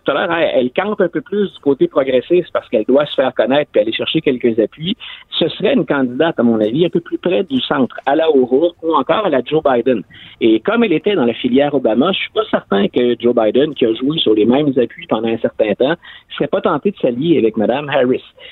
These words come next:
Surtout que Joe Biden et, euh, Beto O'Rourke ont, euh, quelque chose, quelque part, qui, qui leur nuit. Ce sont des hommes blancs. Et le Parti démocrate la joue très, très, non seulement on joue progressiste, mais on joue très ouverture sur la question raciale.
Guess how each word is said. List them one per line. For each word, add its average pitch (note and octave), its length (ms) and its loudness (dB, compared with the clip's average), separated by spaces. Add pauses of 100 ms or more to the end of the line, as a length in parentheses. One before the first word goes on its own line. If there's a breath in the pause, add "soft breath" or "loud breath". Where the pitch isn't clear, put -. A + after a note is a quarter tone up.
Surtout F3+ 300 0
que F#3 360 2 (100)
Joe F#3+ 180 2
Biden G3 580 0
et, C#3 340 4
euh, A2+ 160 2
Beto B2+ 240 2
O'Rourke D#3 360 2
ont, D#3+ 400 0
euh, A2+ 120 2
quelque C3 280 -2
chose, E3+ 260 0
quelque B2 240 -4
part, D3+ 320 -2
qui, - 160 -20
qui - 140 -8
leur A2+ 240 2
nuit. D3 280 0 (280 loud breath)
Ce C3+ 160 -4
sont A#3 220 -2
des D3 180 2
hommes D#3+ 200 2
blancs. E3 220 0 (280 loud breath)
Et A2+ 240 2
le B2 120 4
Parti C#3+ 300 -6
démocrate F3 500 -2
la A#2+ 200 0
joue E3 220 -4
très, F#3 260 -4
très, G3 180 0
non F#3+ 200 0
seulement G3 240 0
on F#3+ 120 2
joue C#3+ 140 -6
progressiste, - 640 -2 (100)
mais D3+ 160 4
on D#3 100 0
joue C4+ 160 -10
très G#3 360 0
ouverture G3+ 720 -2
sur A2+ 160 -4
la A2+ 80 2
question F#3 320 -2
raciale. D#3 400 0